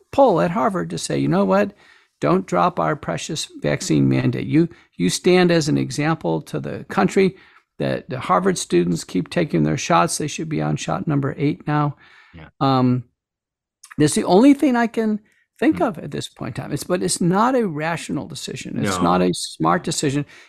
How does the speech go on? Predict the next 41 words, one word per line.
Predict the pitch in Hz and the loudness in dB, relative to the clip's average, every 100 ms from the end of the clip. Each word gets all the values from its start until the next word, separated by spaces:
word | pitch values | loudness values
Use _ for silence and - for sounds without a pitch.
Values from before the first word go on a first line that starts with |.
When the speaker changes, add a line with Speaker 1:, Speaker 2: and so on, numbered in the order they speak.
| - | 0
Speaker 1:
And | 165 160 | 4 6
no | 185 277 | 6 4
one | 285 240 | 4 2
at | 196 | 0
Harvard | 160 - 208 180 143 143 | -2 0 0 0 -4 -6
is | - 139 | -8 -8
standing | - 180 180 165 | -4 0 2 4
out | 165 170 | 2 -2
there | 156 | -4
saying, | - 160 139 131 - _ | -4 -2 -4 -4 -12 _
Speaker 2:
<laughs> | - - - | -16 -8 2
Speaker 1:
"I'm | 190 240 | 4 4
responsible | 226 214 - 196 214 214 196 190 | 2 0 2 2 2 0 -4 -4
for | 190 | -4
this. | 175 190 170 - _ _ | -4 -4 -6 -12 _ _
This | 185 226 | 2 2
is | 226 190 | 2 -2
a | 190 | -2
good | 185 196 | 0 -2
thing. | - 170 170 160 _ _ _ | 0 0 0 -2 _ _ _
And | 143 143 - | -4 -4 0
I'm | 180 233 214 | 2 4 4
the | 196 | 2
one | 185 175 | 2 0
taking | 185 170 160 | -2 -4 -4
responsibility." | 151 - 151 135 156 135 - - - | -4 -4 -4 -4 -6 -6 -8 -12 -10
Everyone | 302 277 269 185 220 214 | -6 -2 2 4 6 6
at | 208 185 | 4 4
Harvard | 185 180 180 160 | 2 2 2 0
is | 127 | -4
hiding | - 147 185 202 185 - _ _ - | -4 -2 0 0 -2 -6 _ _ -6
behind | 160 143 175 | -2 2 4
their | 175 175 | 4 2
desks | 156 156 - - 160 | 0 -2 -2 -6 -4
right | 143 151 | -4 -2
now. | 139 139 | -2 -2
No | 143 127 156 | -2 -2 0
one's | 180 175 | 0 -2
standing | - 165 160 156 | -4 -2 0 0
up | 139 139 | -2 -4
saying | - 143 139 135 | -6 -4 -2 -2